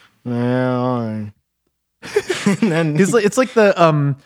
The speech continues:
Speaker 2: Futurama with, like, Slurms McKenzie or whatever, <laughs> where Danzig's tired of it. And he just pretends to be into that lifestyle still.
Speaker 1: Yeah, he just wants
Speaker 2: His
Speaker 1: to
Speaker 2: eyes
Speaker 1: go
Speaker 2: are just
Speaker 1: home and read about
Speaker 2: blood
Speaker 1: Aleister
Speaker 2: red.
Speaker 1: Crowley, but he has to go out on the
Speaker 2: Yeah.
Speaker 1: town.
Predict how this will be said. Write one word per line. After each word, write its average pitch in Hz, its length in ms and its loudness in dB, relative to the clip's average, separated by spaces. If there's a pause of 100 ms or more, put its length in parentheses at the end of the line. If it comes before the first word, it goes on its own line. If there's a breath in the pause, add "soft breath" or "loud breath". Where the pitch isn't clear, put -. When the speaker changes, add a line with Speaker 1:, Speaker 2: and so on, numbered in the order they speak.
(140 soft breath)
Speaker 2:
Futurama 147 720 4
with, 143 140 0
like, 135 120 0
Slurms 139 460 0
McKenzie 139 480 0
or 139 100 2
whatever, 147 320 2
<laughs> 185 80 4
where 175 80 4
Danzig's 151 540 2
tired 131 380 2
of 147 140 2
it. - 280 -4 (760 loud breath)
And 165 100 2
he 175 60 6
just 170 160 -2
pretends 151 440 2
to 156 100 -2
be 139 120 0
into 139 180 0
that 135 140 2
lifestyle 131 640 -2
still. 139 420 -8 (260)
Speaker 1:
Yeah, 135 240 0
he 147 120 0
just 156 180 -4
wants 165 180 0
Speaker 2:
His 147 80 -4
Speaker 1:
to 131 60 2
Speaker 2:
eyes 131 120 4
Speaker 1:
go 139 60 2
Speaker 2:
are - 40 0
just 135 140 0
Speaker 1:
home 135 120 -2
and 127 140 -2
read 131 160 0
about 127 260 2
Speaker 2:
blood 127 200 2
Speaker 1:
Aleister 123 220 0
Speaker 2:
red. 123 120 -2
Speaker 1:
Crowley, 123 460 -2 (400)
but 127 100 -6
he 131 80 0
has 131 160 -2
to 139 100 -2
go 131 180 0
out 123 180 0
on 127 120 0
the 120 120 -2
Speaker 2:
Yeah. 123 140 0
Speaker 1:
town. 120 260 -2